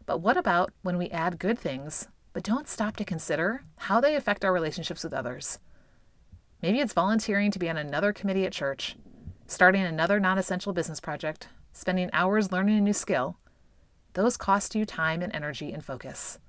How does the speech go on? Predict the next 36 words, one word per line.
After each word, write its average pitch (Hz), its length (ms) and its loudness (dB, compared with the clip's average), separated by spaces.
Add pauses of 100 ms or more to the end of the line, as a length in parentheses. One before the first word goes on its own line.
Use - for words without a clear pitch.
(640)
and 175 440 -2
time 185 260 2
away 165 400 2
and 165 80 -6
distracted 226 400 0
focus 143 380 -2
from 170 100 -4
those 147 260 -4
you 151 100 -8
love. - 380 -8 (480)
So - 220 -6
you 185 60 4
need 226 160 2
to 233 120 -6
ask, - 440 -2 (500)
is 214 400 2
it 240 160 0
worth 156 360 -2
the 165 100 -4
cost? - 520 -6 (760)
Because 175 200 2
sometimes 240 640 0 (320)
a 185 80 -2
good 214 220 2
thing 254 320 2
can 208 160 0
turn 226 240 0
into 240 320 0
a 233 80 2
not 233 240 2
so 208 100 2
good 156 220 -2
thing 147 220 -4
for 170 120 -2
our 160 80 4
relationships 160 800 -2